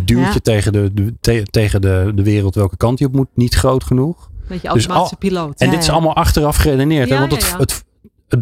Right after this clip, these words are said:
Speaker 2: is
Speaker 1: begint
Speaker 2: toch
Speaker 1: bij,
Speaker 2: altijd zo,
Speaker 1: het
Speaker 2: ja.
Speaker 1: begint bij het gevoel dat je naar huis rijdt, dat je denkt,
Speaker 2: Nou, dan was het niet.
Speaker 1: "Mm, nou,
Speaker 2: Ja.
Speaker 1: weet je?" En ik, het is heel, ik bedoel, het klinkt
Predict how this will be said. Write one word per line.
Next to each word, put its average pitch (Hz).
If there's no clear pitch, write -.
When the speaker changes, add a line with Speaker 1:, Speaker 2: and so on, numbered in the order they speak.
Speaker 2:
is -
Speaker 1:
begint 233
Speaker 2:
toch 196
Speaker 1:
bij, 131
Speaker 2:
altijd 220
zo, 156
Speaker 1:
het 147
Speaker 2:
ja. 160
Speaker 1:
begint 226
bij 151
het 127
gevoel 180
dat 143
je 156
naar 135
huis 165
rijdt, 139
dat 139
je 143
denkt, -
Speaker 2:
Nou, 208
dan 190
was 220
het 240
niet. 247
Speaker 1:
"Mm, 208
nou, 226
Speaker 2:
Ja. 113
Speaker 1:
weet 151
je?" 254
En 185
ik, 185
het 160
is 170
heel, 196
ik 165
bedoel, 175
het 165
klinkt 202